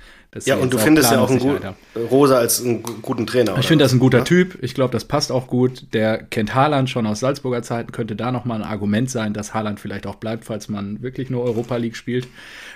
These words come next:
Speaker 1: w-,
Speaker 2: <laughs>
Speaker 1: wenn überhaupt. Und,
Speaker 2: Ja.
Speaker 1: <laughs> und da muss man halt, äh, gucken, inwiefern er in der Lage ist, halt dann aus dem Spielermaterial im Sommer wieder, was er ja dann noch <laughs> übrig hat nach dieser Chaotensaison, ähm, zu kreieren.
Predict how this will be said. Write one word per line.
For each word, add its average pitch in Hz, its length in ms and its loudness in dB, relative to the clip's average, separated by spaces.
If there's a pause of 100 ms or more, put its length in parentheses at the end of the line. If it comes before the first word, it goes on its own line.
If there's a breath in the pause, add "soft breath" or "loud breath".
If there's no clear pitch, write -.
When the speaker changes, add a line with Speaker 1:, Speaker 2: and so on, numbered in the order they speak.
(120 loud breath)
Speaker 1:
w-, 185 80 2
Speaker 2:
<laughs> 156 460 0
Speaker 1:
wenn 123 160 4
überhaupt. 113 500 0 (380 loud breath)
Und, 139 420 4
Speaker 2:
Ja. 160 460 4
Speaker 1:
<laughs> - 80 -20
und 139 640 2 (180)
da 123 280 -2
muss 139 200 0
man 135 200 0
halt, 135 320 2
äh, 139 340 -4
gucken, 139 480 -8 (220 loud breath)
inwiefern 127 340 -2
er 120 100 -2
in 123 60 0
der 123 100 0
Lage 117 280 0
ist, 120 140 -6
halt 117 180 -4
dann 113 120 -2
aus 107 140 -4
dem 117 140 -6
Spielermaterial 104 640 -6
im 92 80 -10
Sommer 98 240 -6
wieder, 92 260 -6
was 92 180 -12
er 98 80 -8
ja 92 60 -8
dann 92 140 -8
noch - 160 -4
<laughs> - 0 -
übrig 170 400 2
hat 131 100 0
nach 123 140 -2
dieser 123 240 -2
Chaotensaison, 123 800 -4 (580 loud breath)
ähm, 107 380 -4
zu 110 140 -6
kreieren. 117 460 2